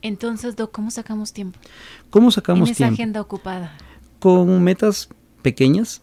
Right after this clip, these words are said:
Speaker 2: pero fáciles de cumplir.
Speaker 1: Por ejemplo, doc,
Speaker 2: Si
Speaker 1: seamos bien
Speaker 2: nosotros,
Speaker 1: prácticos.
Speaker 2: si nosotros tenemos a bien hacer ejercicio, por ejemplo, de fortalecimiento muscular, puede ser con nuestro co-, propio cuerpo, no necesitamos máquinas grandes,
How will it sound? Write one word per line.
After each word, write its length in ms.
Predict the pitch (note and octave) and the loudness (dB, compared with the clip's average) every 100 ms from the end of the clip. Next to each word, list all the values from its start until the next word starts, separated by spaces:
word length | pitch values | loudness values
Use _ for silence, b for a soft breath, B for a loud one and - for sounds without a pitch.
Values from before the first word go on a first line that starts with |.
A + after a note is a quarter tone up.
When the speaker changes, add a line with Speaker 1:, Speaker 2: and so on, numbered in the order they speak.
| _ | _
Speaker 2:
pero 160 | B2+ A#2+ | 0 0
fáciles 380 | B2 - A2 | -2 -2 -4
de 80 | G2+ | -4
cumplir. 360 | - A2+ F#3+ G#3 | -4 -4 -2 -2
Speaker 1:
Por 100 | G3 | -4
ejemplo, 380 | F#3 F3 C#3+ C3+ | -8 -10 -10 -14
doc, 120 | - - - | -16 -20 -12
Speaker 2:
Si 240 | - C3 | -4 2
Speaker 1:
seamos 220 | C3+ C3+ E3 | 4 4 0
bien 140 | E3 | 0
Speaker 2:
nosotros, 100 | F3+ | 0
Speaker 1:
prácticos. 360 | F3 F3 - - | -2 -6 -10 -6
Speaker 2:
si 100 | - | -2
nosotros 420 | D3 C#3 F3+ F#3 | 0 0 -2 -4
tenemos 380 | - D3 D3+ D3+ | 0 0 2 0
a 60 | C3 | 0
bien 200 | B2 C3 | 0 0
hacer 300 | A#2+ B2+ B2 | 0 -2 -4
ejercicio, 520 | A#2 A2+ - A2+ B2+ | -4 -6 -6 -4 -4
por 160 | A#2 A2 | -4 -4
ejemplo, 400 | - A2 G#2+ A2+ | -2 -4 -2 -4
de 80 | G#2 | -4
fortalecimiento 760 | - A2 A2+ G#2+ A#2 A#2+ A#2+ | -8 -6 -6 -2 0 0 0
muscular, 500 | A#2 - C3+ B2 - _ _ _ | -4 -2 -2 -2 -4 _ _ _
puede 200 | E3+ D3+ | 2 2
ser 160 | - C#3+ | 2 0
con 160 | D3+ | 2
nuestro 240 | C3 - A#2 | 2 -2 -8
co-, 140 | A2+ | -8
propio 400 | - B2+ B2 A#2 | -4 -2 -2 -2
cuerpo, 340 | - A#2 - | -4 -4 -2
no 140 | E3+ C3+ | 0 2
necesitamos 720 | A#2+ G#2+ A2 - B2+ C3 A#2 B B B - | 2 0 -6 -2 0 0 -2 B B B -2
máquinas 420 | - - A#2 G#2 | 0 0 -2 -2
grandes, 560 | G#2+ A2 A2 G#2+ D3 | -2 0 0 -2 -6